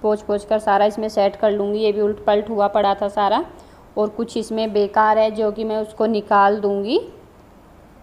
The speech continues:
तो सारा सामान अच्छे से, क्योंकि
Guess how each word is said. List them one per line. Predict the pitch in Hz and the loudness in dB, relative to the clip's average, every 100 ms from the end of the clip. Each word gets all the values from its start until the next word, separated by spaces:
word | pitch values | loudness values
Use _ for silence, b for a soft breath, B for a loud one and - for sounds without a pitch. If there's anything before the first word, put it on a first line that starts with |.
| - - - B B B B B - - - - - - | -20 -20 -20 B B B B B -20 -20 -20 -20 -16 -4
तो | 208 | -4
सारा | 208 220 214 | 4 6 6
सामान | 220 202 202 214 | 4 0 0 -2
अच्छे | 208 - 214 | -4 -4 -4
से, | 220 | -4
क्योंकि | 214 214 - 226 220 220 | -6 -8 -6 -4 -4 -6